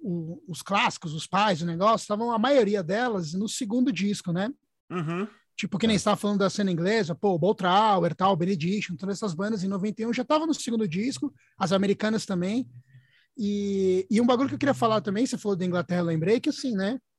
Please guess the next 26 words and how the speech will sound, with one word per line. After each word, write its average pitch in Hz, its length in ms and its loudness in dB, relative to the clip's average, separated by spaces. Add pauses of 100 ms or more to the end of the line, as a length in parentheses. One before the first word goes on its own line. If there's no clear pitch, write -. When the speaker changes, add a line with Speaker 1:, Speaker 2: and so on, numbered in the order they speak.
Speaker 1:
Em 202 80 -2
noventa 202 300 0
e 190 40 2
dois, 214 220 2
não 285 160 2
só 285 300 0
essas 196 240 0
bandas 185 240 -2
de 175 100 -4
death 185 200 -2
metal 185 280 -2
já 175 60 -2
estavam 190 160 0
no 190 60 -4
segundo 185 220 -4
disco, 214 300 -4
e 196 40 0
estavam 220 360 2
ainda 214 240 0
o, 202 180 -4
o 180 140 -6
death 190 280 -2
metal 185 380 -2
bem 254 380 0
tradicionalzão 202 720 -2
mesmo, 226 340 2